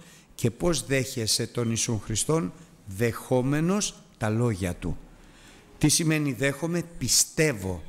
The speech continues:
αποδέχομαι, επικαλούμε, εξητώ, προσκυνώ, δοξάζω,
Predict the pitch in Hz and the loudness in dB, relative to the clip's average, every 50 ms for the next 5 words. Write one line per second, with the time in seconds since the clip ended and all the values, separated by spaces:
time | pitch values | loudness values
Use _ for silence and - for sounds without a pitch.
0 | - - - - - - - - - _ - 127 127 - - - - - 101 147 | -16 -20 -20 -20 -20 -20 -20 -20 -16 _ -2 0 0 0 2 2 2 2 4 2
1 | 165 156 - - 110 104 98 98 95 90 85 - - _ _ _ _ _ _ _ | 2 2 0 -4 -4 -4 -2 -4 -4 -6 -10 -14 -18 _ _ _ _ _ _ _
2 | _ _ _ _ _ _ _ - - 139 131 - - - - - 127 123 127 151 | _ _ _ _ _ _ _ 0 0 2 4 4 4 4 4 2 0 0 2 2
3 | 180 185 151 131 113 107 95 87 92 107 - - - - 135 139 131 - - - | 2 2 2 2 2 0 -2 -4 -8 -12 -18 -14 -4 0 0 0 0 0 0 0
4 | 131 135 139 135 - 196 180 147 110 90 - - - - - - - _ - - | 2 2 0 0 2 2 2 2 0 -2 -6 -10 -12 -14 -18 -20 -2 _ 4 4
5 | 139 131 123 - - - 135 143 165 190 196 170 127 92 87 - - - - _ | 4 4 2 -2 -2 -2 -2 0 0 0 0 0 -2 -4 -6 -10 -16 -20 -20 _
6 | _ - 117 127 120 - - - - 160 160 165 175 170 151 180 190 190 190 | _ -2 0 0 0 2 4 4 4 4 4 2 2 0 0 0 -2 -4 -6